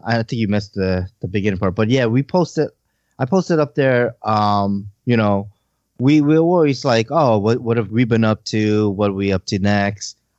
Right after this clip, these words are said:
Um, but I wanna know what was new for our listeners.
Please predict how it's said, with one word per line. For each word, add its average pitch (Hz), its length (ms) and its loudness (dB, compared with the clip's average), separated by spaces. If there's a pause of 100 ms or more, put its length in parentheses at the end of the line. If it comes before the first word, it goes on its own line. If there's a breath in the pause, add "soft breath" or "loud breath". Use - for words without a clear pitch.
Um, 101 340 0
but 123 160 -4
I 147 120 2
wanna 170 260 0
know 147 140 2
what 127 240 0
was 120 240 -4
new 127 180 2
for 104 180 0
our 127 160 4
listeners. 95 720 -4